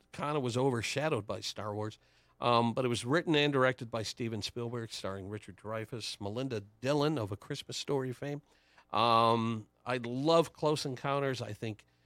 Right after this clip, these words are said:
any kid who watches it today would enjoy it. I think it still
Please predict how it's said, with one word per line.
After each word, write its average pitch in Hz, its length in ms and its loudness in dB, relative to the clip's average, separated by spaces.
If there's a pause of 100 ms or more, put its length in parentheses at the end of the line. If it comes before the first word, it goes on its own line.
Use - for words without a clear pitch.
(180)
any 135 220 0
kid 131 320 0
who 113 80 0
watches 110 400 -2
it 101 100 -6
today 110 300 -6
would 110 160 -4
enjoy 107 340 -4
it. 104 80 -4
I 92 60 -6
think 104 220 -10
it 101 100 -10
still 110 460 -4